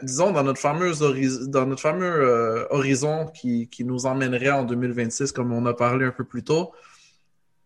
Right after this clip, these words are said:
euh, comment tu vois la P L S Q se développer d'ici là ? Quelle serait la situation optimale pour la P L S Q d'ici là, euh, de la manière que, que, que, que, que toi, tu la vois ?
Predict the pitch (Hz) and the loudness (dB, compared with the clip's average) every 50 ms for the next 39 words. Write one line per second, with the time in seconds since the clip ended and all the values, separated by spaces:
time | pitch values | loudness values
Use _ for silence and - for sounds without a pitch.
0 | _ _ _ _ _ _ _ _ - 127 123 120 120 120 120 120 117 110 - - | _ _ _ _ _ _ _ _ 0 2 4 6 6 6 6 6 4 2 0 -6
1 | _ _ _ _ - 156 151 180 196 196 - - - 143 123 113 123 131 143 151 | _ _ _ _ 0 0 2 2 2 0 -2 -4 -4 -4 -4 -2 -2 2 4 6
2 | 160 170 170 170 160 - 127 123 123 - 139 135 131 120 127 120 - - - 165 | 8 8 8 6 4 2 0 -2 2 4 6 6 6 6 4 -2 -2 -6 -6 -6
3 | 151 139 135 135 135 120 127 127 117 - 139 131 123 123 120 - - 127 120 139 | -6 -6 0 0 0 0 2 -2 0 0 -2 -2 -2 -2 -4 -4 -4 -2 0 2
4 | 147 147 147 160 170 185 - - 151 139 156 160 151 127 - - - - - 139 | 2 2 2 0 0 0 2 2 2 4 4 4 4 4 0 0 -4 0 0 2
5 | 131 - - 147 135 135 - - 135 135 139 139 135 - 127 120 117 117 117 110 | 2 2 0 -2 -2 -4 -6 -4 -2 0 0 0 -2 -4 -4 -2 -2 0 -2 -2
6 | - - 127 120 120 113 113 - - 131 120 113 110 113 - - 120 120 123 120 | -2 -2 0 0 0 -2 -4 -6 -6 -4 -4 -4 -6 -8 -6 -6 -2 0 0 0
7 | 120 120 - - - - - _ _ - - 110 107 104 107 107 - 120 117 117 | -2 -2 -10 -20 -20 -20 -20 _ _ -8 -6 -4 -2 -2 -4 -4 0 0 0 2
8 | 120 123 123 135 139 135 131 131 - 123 113 110 104 104 104 - - 107 104 104 | 2 0 2 2 2 2 2 0 -2 -2 0 2 2 0 -2 -2 -4 -6 -6 -6
9 | - 110 104 104 - - 113 107 113 120 120 123 - - 120 - 131 131 127 - | -6 -8 -8 -8 -8 -8 -8 -6 -6 -6 -8 -8 -6 -6 -6 0 0 0 0 0
10 | - 123 104 101 101 104 113 110 - - | -2 -8 -6 -8 -8 -8 -10 -12 -12 -12